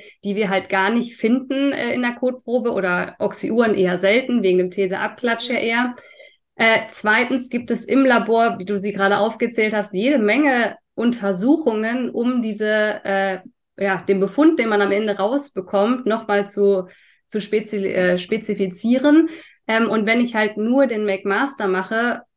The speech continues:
ohne den Vorbericht zum Pferd zu kennen, das heißt, ne, alles, was du gesagt hast,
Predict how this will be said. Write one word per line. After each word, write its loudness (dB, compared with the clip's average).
ohne 4
den 2
Vorbericht 0
zum -2
Pferd -2
zu -6
kennen, 0
das -4
heißt, -2
ne, 0
alles, -2
was -4
du -4
gesagt -2
hast, -4